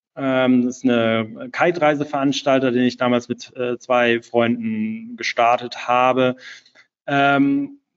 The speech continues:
konnte ich sehr, sehr viel Erfahrung mitnehmen, war auch sehr cool. Und dann, ja, irgendwann hatte ich mich hingesetzt und quasi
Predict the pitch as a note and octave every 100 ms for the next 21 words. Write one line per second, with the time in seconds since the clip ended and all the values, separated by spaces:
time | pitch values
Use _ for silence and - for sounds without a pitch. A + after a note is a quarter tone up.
0 | _ - D#3+ D#3 - D3+ E3+ D3+ D3 -
1 | D#3+ D#3+ C#3 - D3 D3+ D3+ D3 D3 C#3
2 | C#3 C#3 C#3 C3+ B2+ C3+ C3+ C3 - _
3 | _ _ B2 A#2+ - A3+ D4+ D4 - _
4 | _ _ _ - C#3 C3+ - - C#3 D3+
5 | D3 C#3+ D3 - _ _ D#3 C#3 C#3 C#3
6 | C#3 C3+ C3+ B2 C3 - C#3+ C3 B2 A#2+
7 | B2 A#2 A#2+ B2 B2 B2 B2 B2+